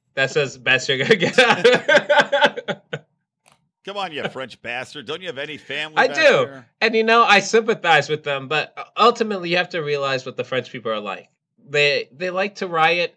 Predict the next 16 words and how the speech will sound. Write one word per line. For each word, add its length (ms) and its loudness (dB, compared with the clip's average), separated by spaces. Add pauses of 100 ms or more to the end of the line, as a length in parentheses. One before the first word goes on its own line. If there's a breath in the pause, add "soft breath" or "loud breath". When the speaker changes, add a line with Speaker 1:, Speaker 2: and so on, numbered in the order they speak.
Speaker 1:
and 260 -2
they 200 2
are 260 6
socialists 600 -6
to 60 -8
the 120 -10
core. 340 -10 (260 soft breath)
So 140 -4
Speaker 2:
<laughs> 80 -2
Speaker 1:
while 160 6
they're 220 -2
rioting 560 2
against 320 -4
the 60 -10
Speaker 2:
Yeah. 60 -14
Speaker 1:
tax, 460 0